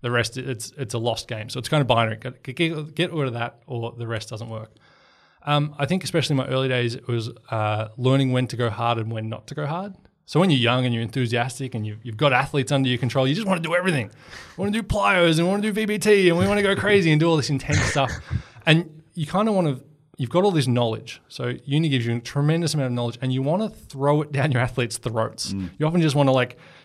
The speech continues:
Speaker 1: tell them all about the sacroiliac joint and the soleus and your
Speaker 2: <laughs>
Speaker 1: intrinsic foot muscles and all this stuff. And it's like, they don't care. <laughs> It's a, it's a basketballer who's six months into their A C L rehab. They wanna know when they can run again.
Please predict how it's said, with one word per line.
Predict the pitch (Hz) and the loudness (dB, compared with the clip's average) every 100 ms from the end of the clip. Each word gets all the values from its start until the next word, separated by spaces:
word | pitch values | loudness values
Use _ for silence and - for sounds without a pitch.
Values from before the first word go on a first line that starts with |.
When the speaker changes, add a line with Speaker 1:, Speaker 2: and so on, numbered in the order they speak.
| - | -4
Speaker 1:
tell | 151 | 2
them | 139 147 | 4 4
all | 185 202 196 | 4 6 6
about | 165 151 147 | 4 2 0
the | 139 | -2
sacroiliac | - 165 180 165 165 165 165 | 0 2 4 4 4 2 2
joint | 143 127 | 2 4
and | 123 | 2
the | 147 | 2
soleus | - 196 190 190 151 131 - | 0 0 4 6 6 4 6
and | 151 151 | 6 6
your | 160 | 4
Speaker 2:
<laughs> | |
Speaker 1:
intrinsic | 165 214 185 202 | 6 6 6 4
foot | 214 175 | 2 2
muscles | 151 135 131 | 0 0 0
and | 160 | -2
all | 170 202 220 | -2 -2 0
this | 190 - | 0 0
stuff. | 190 165 | -2 -2
And | 160 | -2
it's | |
like, | 160 - - - - - - - | -6 -8 -10 -10 -10 -14 -16 -10
they | 226 | -6
don't | 220 254 240 - | 2 4 4 2
care. | 151 202 170 117 113 113 | 0 4 4 4 4 4
<laughs> | - | 8
It's | 185 - 160 - - 180 214 | 6 6 4 6 6 6 6
a, | 190 - 139 - - | 4 0 -4 -2 0
it's | 151 | 2
a | 180 | 4
basketballer | 180 196 202 196 196 185 | 4 4 4 2 4 6
who's | 151 151 | 4 2
six | - - | -2 0
months | 165 147 | 0 2
into | 160 139 | 2 4
their | 139 | 4
A | 127 | 4
C | - | 2
L | 123 120 | 0 2
rehab. | 117 110 113 - - | 0 -2 -4 -8 0
They | 147 175 | 4 4
wanna | 170 151 | 4 4
know | 143 139 | 6 6
when | 131 | 4
they | 123 123 | 2 0
can | 117 | -2
run | 110 | -6
again. | 110 110 | -8 -10